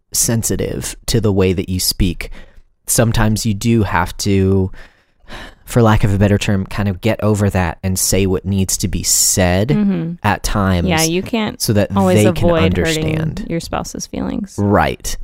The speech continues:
Speaker 1: Now, I'm not saying every time <coughs> you address, because th-, th-, things will annoy us, little things that we can just let go. It's not a big deal. I'm not saying you have to
Speaker 2: Yeah.
Speaker 1: address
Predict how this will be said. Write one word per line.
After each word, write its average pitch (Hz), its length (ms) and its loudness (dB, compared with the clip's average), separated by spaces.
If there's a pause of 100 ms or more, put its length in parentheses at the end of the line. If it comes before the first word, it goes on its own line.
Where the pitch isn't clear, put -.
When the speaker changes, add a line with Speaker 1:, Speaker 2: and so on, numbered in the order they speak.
(100)
Speaker 1:
Now, 98 200 2
I'm 104 80 4
not 120 180 2
saying 113 400 0
every 107 460 2
time 90 560 2 (280)
<coughs> - 220 -8
you 98 220 4
address, 92 880 0 (1600)
because 156 260 6
th-, 202 140 4 (100)
th-, - 180 -4
things 180 300 4
will 135 160 6
annoy 110 640 6
us, 87 500 0 (300)
little 131 400 6
things 90 480 0
that 104 240 0
we 101 160 0
can 98 160 -2
just 92 160 -4
let 92 240 -2
go. - 320 -4
It's - 160 -6
not 87 200 2
a 80 40 -2
big 80 220 -2
deal. - 360 -6
I'm - 340 -6
not 135 140 2
saying 135 160 4
you 113 100 6
have 104 100 4
to 120 80 0
Speaker 2:
Yeah. - 20 4
Speaker 1:
address 101 340 2